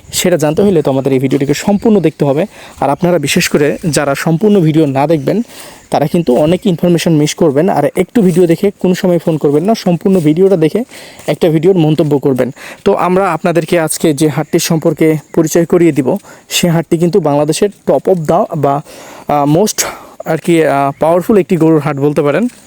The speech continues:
আসসালামু আলাইকুম, কেমন আছেন সবাই? আশা করছি সবাই ভালো আছেন। আলহামদুলিল্লাহ, আমরাও আপনাদের দোয়ায় এবং কিছু মানুষের ঘৃণায় আলহামদুলিল্লাহ,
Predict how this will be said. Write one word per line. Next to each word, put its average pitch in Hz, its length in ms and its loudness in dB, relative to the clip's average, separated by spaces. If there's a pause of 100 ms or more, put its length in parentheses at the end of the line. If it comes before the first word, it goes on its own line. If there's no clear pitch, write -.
(160)
আসসালামু 180 520 0
আলাইকুম, 151 340 0
কেমন 190 340 0
আছেন 165 240 0
সবাই? 135 380 -2
আশা 208 240 0
করছি 202 260 0
সবাই 175 240 2
ভালো 143 260 0
আছেন। 165 300 -2
আলহামদুলিল্লাহ, 160 680 0 (360)
আমরাও 185 280 2
আপনাদের 156 400 0
দোয়ায় 165 360 2
এবং 147 280 0
কিছু 185 180 0
মানুষের 175 340 0
ঘৃণায় 170 340 -2
আলহামদুলিল্লাহ, 156 1300 0